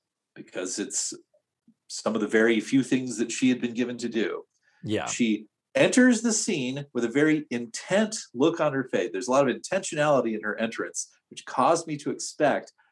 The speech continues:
Speaker 1: that she had been overhearing what they were saying, and she was about to come out and say, "We've gotta talk about this, guys." Oh, no.
Speaker 2: Oh,
Speaker 1: No.
Speaker 2: no. Oh,
Speaker 1: He
Speaker 2: no.
Speaker 1: utterly oblivious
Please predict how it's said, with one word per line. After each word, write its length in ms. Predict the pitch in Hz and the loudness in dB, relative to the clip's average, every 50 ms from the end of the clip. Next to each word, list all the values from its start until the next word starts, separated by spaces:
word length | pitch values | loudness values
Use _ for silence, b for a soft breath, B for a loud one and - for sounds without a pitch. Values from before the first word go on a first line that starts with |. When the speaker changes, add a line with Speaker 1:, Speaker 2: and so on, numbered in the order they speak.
| _ _ _ | _ _ _
Speaker 1:
that 120 | 107 104 | -8 -8
she 180 | - - 135 139 | -4 0 0 0
had 140 | 139 135 - | 0 2 2
been 200 | 143 139 135 - - | 2 2 2 4 4
overhearing 720 | 139 160 180 175 185 180 123 113 202 220 190 147 135 127 | 6 6 6 6 2 0 0 -2 -2 0 0 0 0 -2
what 160 | 127 131 135 | -2 -2 -2
they 100 | - 143 131 | 0 0 0
were 100 | 127 127 | 0 0
saying, 400 | - - 180 156 131 113 110 113 | -2 -2 -2 -2 -2 -2 -2 -4
and 100 | 110 110 | -8 -8
she 120 | - 120 | -8 -8
was 120 | 110 110 | -6 -6
about 300 | 107 104 - 117 202 - | -6 0 2 4 4 4
to 80 | 214 - | 2 -2
come 180 | - - 165 143 | -6 -4 0 2
out 160 | 135 135 123 | 2 2 2
and 120 | 123 120 - | 0 -6 -6
say, 360 | - - 113 110 110 104 - b b b b b b _ | -2 0 0 0 0 -2 -6 b b b b b b _
"We've 440 | - 117 135 170 202 208 196 180 147 | 0 4 4 4 6 4 2 2 2
gotta 240 | - 139 127 120 110 | 2 0 0 0 -2
talk 260 | - - 123 127 123 - | -2 -2 -2 -2 -2 -2
about 320 | 107 110 98 90 85 - | -4 -4 -4 -4 -6 -8
this, 200 | 95 90 82 - | -10 -12 -12 -10
guys." 500 | - 92 87 87 85 85 87 85 - - _ _ _ _ _ _ _ _ | -8 -6 -4 -4 -4 -6 -8 -10 -12 -16 _ _ _ _ _ _ _ _
Oh, 140 | - 233 277 | -4 -4 -2
no. 480 | 269 247 320 381 - - - - - _ _ _ _ _ _ _ _ _ _ _ _ _ _ _ _ | -2 -2 -2 -2 -4 -6 -8 -8 -14 _ _ _ _ _ _ _ _ _ _ _ _ _ _ _ _
Speaker 2:
Oh, 200 | - 160 202 226 | -6 -4 -2 -2
Speaker 1:
No. 100 | 233 220 | 2 4
Speaker 2:
no. 480 | 240 240 262 269 214 123 90 78 - - _ _ _ | 4 6 6 6 6 4 2 0 -6 -12 _ _ _
Oh, 160 | - 233 302 | 0 2 2
Speaker 1:
He 60 | 285 233 | 4 6
Speaker 2:
no. 520 | 226 262 294 277 170 107 80 - - - _ _ _ _ _ - _ _ _ _ - | 6 8 8 8 8 6 4 0 -6 -14 _ _ _ _ _ -20 _ _ _ _ 2
Speaker 1:
utterly 320 | 135 147 196 220 240 247 | 6 6 6 6 6 6
oblivious 840 | 233 202 143 127 120 110 104 104 90 98 - 175 - - - - - | 4 4 4 2 0 0 0 -2 -2 -2 -2 -2 -2 -4 -8 -10 -14